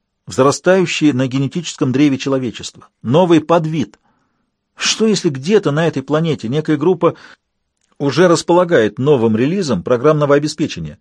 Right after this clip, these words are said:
Как, по-твоему, они обойдутся с нами, старыми людьми?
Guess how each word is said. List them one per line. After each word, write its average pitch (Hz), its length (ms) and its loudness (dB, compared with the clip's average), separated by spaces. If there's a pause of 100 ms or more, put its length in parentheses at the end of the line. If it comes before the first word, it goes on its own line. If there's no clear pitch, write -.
(840)
Как, 185 180 0
по-твоему, 143 520 2
они 123 180 2
обойдутся 117 480 0
с - 80 -10
нами, 123 360 -2 (600)
старыми 131 400 2
людьми? 131 380 -6